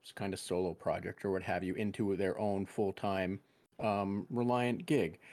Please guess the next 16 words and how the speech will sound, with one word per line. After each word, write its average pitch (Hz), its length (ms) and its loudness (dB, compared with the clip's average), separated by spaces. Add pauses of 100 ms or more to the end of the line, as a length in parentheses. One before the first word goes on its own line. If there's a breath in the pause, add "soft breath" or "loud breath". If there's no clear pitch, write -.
(340 loud breath)
Uh, 117 180 -6
just 123 240 -6
because, 104 520 0
you 113 120 0
know, 95 200 0
if, 92 180 -4
if 98 160 -6
it's - 120 -6
what 127 120 2
you 127 120 6
like 110 280 4
doing, 117 320 2
there's 104 200 2
nothing 139 280 2
better 131 260 4
than 127 320 4